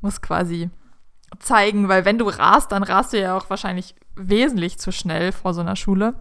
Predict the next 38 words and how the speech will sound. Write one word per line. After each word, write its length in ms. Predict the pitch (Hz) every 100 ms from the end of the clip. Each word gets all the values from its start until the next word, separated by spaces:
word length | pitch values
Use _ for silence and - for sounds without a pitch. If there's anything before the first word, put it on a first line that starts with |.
| - - - - _ -
Ähm, 380 | 175 180 180 175
dass 200 | - 196
du 80 | 214
das, 380 | 196 202 - - -
da 260 | 151 202 233
hat 140 | 254
aber 160 | 220 220
vielleicht 320 | 226 220 -
auch 80 | -
den 140 | 214
meisten 360 | 196 214 - 196
Lerneffekt, 760 | 196 196 190 - 165 - - - - -
dass 140 | 202
sie 100 | -
dann 200 | 185 190
mal, 360 | 185 180 175 156 -
äh, 240 | 180 185 170
erleben, 760 | - 185 185 185 175 170 170 - - - -
wie 120 | 214
das 240 | 180 175 -
ist, 680 | 180 - - - - - - - -
äh, 240 | 196 180 180
diese 240 | 190 196
Autos 260 | 196 240 -
anhalten 320 | 208 190 196
zu 80 | 208
müssen 240 | 190 190
und 140 | 180 175
wie 100 | 175
gefährlich 400 | - 175 180 -
das 160 | 180
ist, 140 | 175 -
wenn 100 | 170
man 120 | 170
da 120 | 170
zu 100 | 180
schnell 240 | - 160
fährt. 300 | - - -